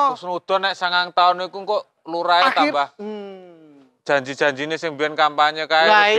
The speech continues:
Speaker 1: dipenuhi
Speaker 2: iku
Speaker 1: ngono, Mas Andri.
Speaker 2: dipenuhi. Makanya kita harus berpikiran positif. Buat teman-teman live yang Instagram yang mau ikutin Instagram, monggo kita positif aja. Kita
Speaker 1: Berarti
Speaker 2: nggak
Speaker 1: aku
Speaker 2: usah
Speaker 1: kudu,
Speaker 2: berpikiran
Speaker 1: kudu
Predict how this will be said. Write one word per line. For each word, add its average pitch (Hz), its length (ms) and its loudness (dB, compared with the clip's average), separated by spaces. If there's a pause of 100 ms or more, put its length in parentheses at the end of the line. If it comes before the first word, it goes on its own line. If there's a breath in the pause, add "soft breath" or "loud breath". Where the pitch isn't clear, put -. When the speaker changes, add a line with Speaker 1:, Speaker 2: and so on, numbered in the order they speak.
(140)
Speaker 1:
dipenuhi 294 480 -4
Speaker 2:
iku 277 120 -8 (120)
Speaker 1:
ngono, 147 80 -8
Mas 135 240 -4
Andri. 170 240 -4
Speaker 2:
dipenuhi. 202 300 -6 (260)
Makanya 190 360 -2
kita 233 240 0
harus 220 200 4
berpikiran 220 480 -2
positif. 240 500 -4
Buat 196 180 0
teman-teman 190 440 -2 (320 soft breath)
live 202 160 4
yang 208 100 2
Instagram 208 500 2
yang 220 160 2
mau 208 140 4
ikutin 208 380 0
Instagram, 202 340 0
monggo 294 500 4
kita 240 220 -4
positif 226 460 -6
aja. 220 340 -4
Kita 190 60 -6
Speaker 1:
Berarti 143 160 2
Speaker 2:
nggak 190 160 4
Speaker 1:
aku - 80 -6
Speaker 2:
usah 202 100 -2
Speaker 1:
kudu, 170 220 -6
Speaker 2:
berpikiran 156 240 -6
Speaker 1:
kudu 180 100 -4